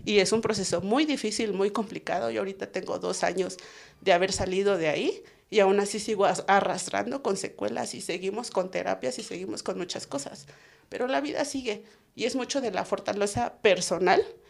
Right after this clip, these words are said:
y ro-, rodearte de personas indicadas. O sea, si esa persona te va a juzgar, mira, ¿sabes qué? Dile bye.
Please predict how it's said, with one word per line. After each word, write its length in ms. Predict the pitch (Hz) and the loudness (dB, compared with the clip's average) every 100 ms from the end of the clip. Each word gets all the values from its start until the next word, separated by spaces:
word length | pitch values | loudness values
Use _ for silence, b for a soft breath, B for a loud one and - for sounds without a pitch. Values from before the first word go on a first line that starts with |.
| b | b
y 140 | - 254 | 4 6
ro-, 340 | 247 226 226 - - | 8 6 4 0 4
rodearte 520 | 254 240 240 247 277 | 8 10 10 8 10
de 160 | 269 254 | 10 10
personas 600 | 208 202 220 226 247 - - | 6 4 2 4 2 -2 -6
indicadas. 880 | 220 214 208 190 - 185 165 170 - B B B B B | 0 2 2 -2 2 2 2 -6 -14 B B B B B
O 20 | - | -2
sea, 120 | 175 | 0
si 100 | 277 | 2
esa 240 | 269 269 | 4 4
persona 360 | 214 220 220 226 | 2 0 0 0
te 120 | 202 | 2
va 100 | 196 | 4
a 40 | |
juzgar, 320 | 226 240 254 269 | 2 0 -2 -2
mira, 200 | 233 220 | -4 -6
¿sabes 280 | - 233 | -8 -10
qué? 160 | - 226 | -12 -12
Dile 240 | 226 226 | -12 -12
bye. 80 | 226 | -12